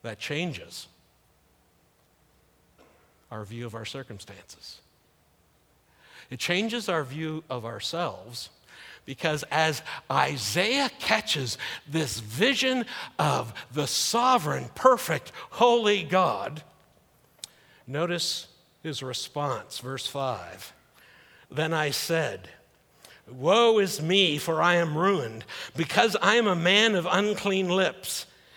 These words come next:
and I live among a people of unclean lips.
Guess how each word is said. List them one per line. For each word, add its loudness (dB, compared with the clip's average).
and 0
I 8
live 4
among 2
a 2
people 0
of 0
unclean 0
lips. -2